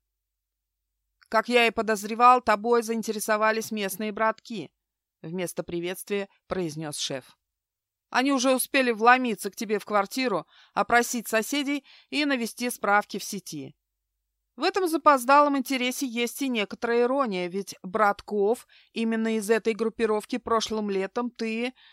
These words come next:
скажем так, ликвидировал».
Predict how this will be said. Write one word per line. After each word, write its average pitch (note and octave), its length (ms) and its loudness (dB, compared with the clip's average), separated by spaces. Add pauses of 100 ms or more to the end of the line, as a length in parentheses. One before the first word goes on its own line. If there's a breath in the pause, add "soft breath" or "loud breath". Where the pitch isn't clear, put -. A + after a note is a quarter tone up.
(460 soft breath)
скажем C#4 600 -2
так, - 400 2 (180)
ликвидировал». F#3+ 920 -6